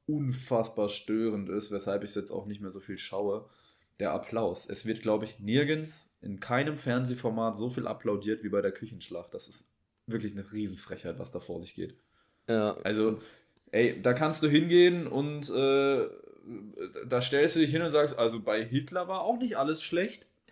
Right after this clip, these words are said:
Speaker 1: Und dann wird da applaudiert.
Speaker 2: <laughs>
Speaker 1: Wirklich, die applaudieren bei jedem Scheiß. Das ist unglaublich.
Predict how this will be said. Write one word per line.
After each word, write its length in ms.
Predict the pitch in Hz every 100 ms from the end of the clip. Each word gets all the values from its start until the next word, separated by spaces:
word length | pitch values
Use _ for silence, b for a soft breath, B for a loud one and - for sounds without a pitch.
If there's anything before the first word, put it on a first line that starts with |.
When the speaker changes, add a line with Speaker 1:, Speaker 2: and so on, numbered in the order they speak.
| - -
Speaker 1:
Und 100 | 123
dann 140 | 120
wird 140 | 127 160
da 100 | 131
applaudiert. 640 | - 165 160 190 113 127 - b b b _ _ _ _
Speaker 2:
<laughs> 200 | - -
Speaker 1:
Wirklich, 240 | 175 147 131
die 120 | 139
applaudieren 720 | - 170 156 127 170 185 165
bei 140 | 127 123
jedem 680 | 101 107 113 160 147 147
Scheiß. 460 | 151 - 156 90 -
Das 180 | 107 -
ist 200 | - - _
unglaublich. 840 | 147 180 170 127 143 113 92 -